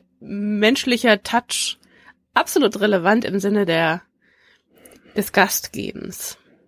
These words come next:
Ja, wir wollen natürlich auch die Qualität unseres Gastgebens nicht außer Acht lassen.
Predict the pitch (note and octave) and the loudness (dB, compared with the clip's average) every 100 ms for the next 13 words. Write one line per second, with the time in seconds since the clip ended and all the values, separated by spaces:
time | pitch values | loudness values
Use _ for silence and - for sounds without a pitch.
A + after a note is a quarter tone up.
0 | _ G#3 B3 C#4 G#3+ G#3 A3+ A#3 A3 A3+ | _ 0 2 4 4 6 4 4 4 2
1 | A3 - G#3 A3 G3+ F#3+ - G3 F#3 - | 0 2 0 0 -4 -4 -2 0 2 0
2 | - A#3+ B3 F#3+ F#3 F3+ - F4 - F3+ | 0 0 0 -2 -2 -2 -2 -2 0 0
3 | F3+ F#3 - F3+ - - - F#3 F3+ F3 | 2 0 0 -2 -2 -10 -8 -6 -4 -2
4 | - A#2+ - F3 E3 - G#3+ A#3+ D#4+ | 0 0 0 4 4 4 2 4 2